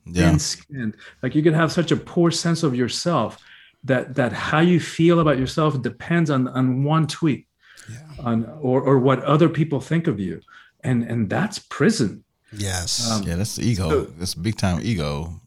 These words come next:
Speaker 1: Trapped
Speaker 2: Totally
Speaker 1: within his
Speaker 2: ego.
Speaker 1: own, trapped within his own ego.
Speaker 2: Total ego. Total prison of the mind. And, and he maxified that. He, like, maximized that for everybody to see.
Speaker 1: Right, right. Put it right on Front Street.
Speaker 2: Yeah.
Speaker 3: Yeah, man.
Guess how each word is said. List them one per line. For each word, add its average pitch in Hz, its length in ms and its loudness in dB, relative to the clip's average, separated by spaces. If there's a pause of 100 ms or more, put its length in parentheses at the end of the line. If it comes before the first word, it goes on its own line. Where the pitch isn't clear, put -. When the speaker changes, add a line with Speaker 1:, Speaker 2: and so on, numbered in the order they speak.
(120)
Speaker 1:
Trapped - 220 2
Speaker 2:
Totally 233 200 4
Speaker 1:
within 175 120 6
his 85 120 0
Speaker 2:
ego. 82 80 2
Speaker 1:
own, 82 280 -2 (600)
trapped 92 220 0
within 90 200 -2
his 85 160 0
own 85 200 -2
ego. 76 560 -6 (460)
Speaker 2:
Total 190 420 0
ego. 104 400 -2
Total 175 380 2
prison 165 460 2
of 165 80 0
the 156 80 2
mind. 147 360 2
And, 120 140 -2
and 123 160 0
he 135 180 0
maxified 135 920 0
that. 107 200 -6
He, 135 160 -2
like, 117 340 -2 (500)
maximized 131 760 2
that 113 160 0
for 131 160 -2
everybody 117 400 0
to 104 120 -8
see. - 200 -10 (200)
Speaker 1:
Right, 78 420 -4
right. 76 180 -6
Put 87 160 -2
it 80 40 -2
right 82 180 0
on 85 120 -2
Front 82 240 -6
Street. - 260 -10 (720)
Speaker 2:
Yeah. 104 180 -4 (1400)
Speaker 3:
Yeah, 175 160 -10
man. 101 260 -10